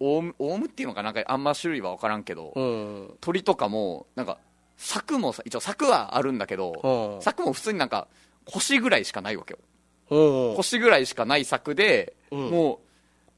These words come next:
Speaker 1: う鳥はそれより高いところにいるみたいな。
Speaker 2: あ、じゃあ触れる？
Speaker 1: 一応手伸ばしたら触れるぐらい。
Speaker 2: けど、触っちゃ
Speaker 1: いや、まあダメよ、
Speaker 2: ダメだ。
Speaker 1: さすがに。ダメだけど、
Speaker 2: 触れ合いコーナーみたいなのないば？
Speaker 1: 触れ合いコーナーはあれ、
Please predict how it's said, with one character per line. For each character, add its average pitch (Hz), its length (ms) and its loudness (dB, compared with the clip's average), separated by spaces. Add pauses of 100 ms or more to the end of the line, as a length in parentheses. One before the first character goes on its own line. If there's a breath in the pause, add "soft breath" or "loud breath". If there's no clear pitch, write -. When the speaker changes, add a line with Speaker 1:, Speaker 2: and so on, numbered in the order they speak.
(240)
Speaker 1:
う - 100 -16
鳥 262 220 4
は 165 60 6
そ - 140 0
れ 208 60 4
よ 190 80 4
り - 40 -12
高 - 240 2
い 208 60 6
と - 100 -4
こ 123 60 -4
ろ 107 80 -2
に 101 80 -10
い 113 40 -10
る 98 100 -8
み 95 80 -12
た 90 80 -6
い 80 40 -8
な。 82 160 -16 (440)
Speaker 2:
あ、 156 140 2
じ 139 120 0
ゃ - 20 6
あ 123 40 2
触 175 320 8
れ 165 100 6
る？ 123 140 -4 (240)
Speaker 1:
一 156 60 -4
応 170 60 -2
手 294 260 8
伸 277 100 8
ば 220 120 8
し - 60 -6
た - 100 6
ら - 80 4
触 156 260 8
れ 147 100 6
る 143 100 2
ぐ 131 100 -2
ら 85 100 -2
い。 - 80 -14 (340)
Speaker 2:
け 170 120 0
ど、 185 340 4
触 165 360 4
っ 170 60 -12 (140)
ち - 140 4
ゃ 202 240 8 (120)
Speaker 1:
い - 60 -4
や、 156 80 2
ま 143 140 4
あ 127 40 0
ダ 123 200 2
メ 127 100 4
よ、 92 140 2
Speaker 2:
ダ 147 80 2
メ 143 80 2
だ。 131 60 0
Speaker 1:
さ 117 120 2
す 92 60 0
が 90 40 -6
に。 - 60 -8 (320)
ダ 113 120 -2
メ 117 180 0
だ 120 100 4
け 127 140 -2
ど、 143 400 8 (200)
Speaker 2:
触 - 160 -8
れ 277 120 8
合 277 100 12
い 269 80 6
コ 254 180 2
ー 262 40 8
ナ 214 100 10
ー 170 60 10
み 156 100 2
た 143 60 6
い 139 40 4
な - 20 0
の 135 40 2
な 147 60 6
い 151 80 4
ば？ 110 120 -6 (600)
Speaker 1:
触 - 100 -2
れ 220 80 8
合 240 40 8
い 226 60 6
コ 247 100 4
ー 254 40 8
ナ 254 80 6
ー 262 140 10
は 143 180 8
あ 139 60 8
れ、 131 280 4